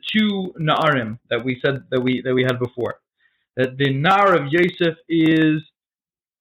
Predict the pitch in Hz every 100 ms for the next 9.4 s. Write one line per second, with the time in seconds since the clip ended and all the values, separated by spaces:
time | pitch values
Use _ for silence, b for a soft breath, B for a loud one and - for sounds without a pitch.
0 | - 156 139 - 160 151 139 _ 156 139
1 | 147 - 165 143 131 139 107 - _ _
2 | _ _ _ _ _ _ _ 143 139 135
3 | 151 147 147 - - 147 143 135 156 139
4 | 147 143 139 131 151 196 208 160 139 151
5 | 147 147 151 143 139 - - 135 151 151
6 | 151 147 147 147 139 160 147 135 170 -
7 | 95 _ _ b b - 151 190 202 156
8 | 143 151 151 151 - 143 151 143 147 139
9 | - 156 151